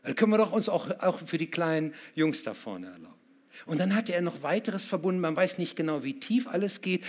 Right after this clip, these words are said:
Auf jeden Fall hat es später jemand aufgenommen und auch Stück vielleicht selbst entwickelt. In Amerika,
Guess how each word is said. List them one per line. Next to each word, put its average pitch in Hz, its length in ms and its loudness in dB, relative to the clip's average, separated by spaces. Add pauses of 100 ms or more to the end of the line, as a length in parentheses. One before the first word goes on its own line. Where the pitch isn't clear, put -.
Auf 151 200 2
jeden 226 280 4
Fall 165 260 -2
hat - 160 -8
es - 220 -8 (180)
später 226 640 2
jemand 151 480 -2
aufgenommen 226 1000 2 (140)
und 175 140 0
auch 131 140 -4
Stück - 340 -4
vielleicht 110 360 -10
selbst - 480 0
entwickelt. 202 680 -4 (1600)
In 175 140 2
Amerika, 165 600 -4